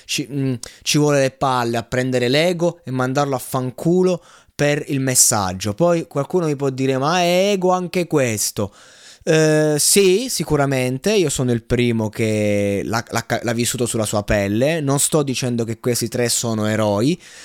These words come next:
sto solo dicendo che anziché, ehm, stare lì ad ostentare loro stessi, eccetera, approfittano della loro, del, del loro potere mediatico che finalmente hanno avuto per restituire al pubblico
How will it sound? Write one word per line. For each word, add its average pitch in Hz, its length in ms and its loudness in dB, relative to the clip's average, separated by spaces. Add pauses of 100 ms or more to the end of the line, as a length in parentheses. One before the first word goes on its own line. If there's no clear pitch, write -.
sto - 120 -2
solo 175 240 2
dicendo 123 640 0
che 123 260 0 (200)
anziché, 147 840 0 (260)
ehm, 110 720 -2
stare - 460 0
lì 139 140 2
ad 123 100 0
ostentare 110 1160 -2 (180)
loro 127 240 0
stessi, 123 460 0
eccetera, 147 460 -2 (260)
approfittano 139 1120 -2 (160)
della 123 260 2
loro, 123 560 0
del, 123 340 -2
del 127 160 0
loro 139 220 2
potere 131 400 0
mediatico 123 560 -2
che 104 120 -6
finalmente 127 500 -2
hanno 117 180 -2
avuto 160 320 0
per 123 220 -2
restituire 143 1040 0
al 127 160 -2
pubblico 104 640 -2